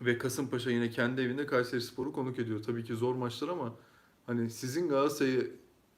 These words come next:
Trabzonspor'u kazanmasından, e, daha kolay maçlar onlar açısından. Trabzonspor'la oynamıyorlar sonuçta. E, Galatasaray'ın o yüzden bu kırılma maçını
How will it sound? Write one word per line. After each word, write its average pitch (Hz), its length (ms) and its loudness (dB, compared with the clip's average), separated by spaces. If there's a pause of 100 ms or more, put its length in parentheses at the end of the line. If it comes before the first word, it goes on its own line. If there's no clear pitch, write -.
(100)
Trabzonspor'u 131 760 2
kazanmasından, 127 840 -2 (500)
e, 127 60 -4 (520)
daha 139 400 2
kolay 110 320 2
maçlar 104 360 -4
onlar 104 260 0
açısından. 110 480 -4 (440)
Trabzonspor'la 120 720 0
oynamıyorlar 123 640 0 (120)
sonuçta. 113 560 -6 (600)
E, 104 120 -2
Galatasaray'ın 120 640 0
o 147 160 0
yüzden 131 340 0 (200)
bu 123 220 -8
kırılma 147 380 0
maçını 123 380 -4